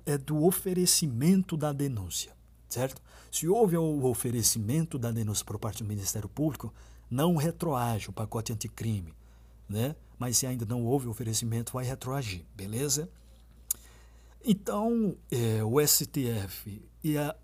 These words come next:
ambas as turmas agora do S T J se manifestaram no sentido da irretroatividade da lei que institui a condição de procedibilidade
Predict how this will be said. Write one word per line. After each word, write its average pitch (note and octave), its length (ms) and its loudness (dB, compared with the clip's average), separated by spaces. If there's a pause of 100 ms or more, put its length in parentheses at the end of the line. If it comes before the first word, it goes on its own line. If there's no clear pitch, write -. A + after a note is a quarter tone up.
ambas G#3 420 2
as B2 200 0
turmas A#2 340 -2
agora G#2+ 360 0
do G#2 160 -2
S G#2+ 200 -2
T A#2+ 140 -4
J B2 600 -4 (520)
se - 140 -8
manifestaram C3+ 680 2
no C#3+ 120 -2
sentido A#2+ 720 -2 (680)
da A2+ 200 0
irretroatividade A#2+ 880 -4
da C3+ 100 -2
lei C3+ 160 -4
que C#3+ 120 -6
institui C3 320 -4
a B2+ 60 -6
condição B2+ 300 -4
de A2+ 80 -6
procedibilidade B2 1120 -4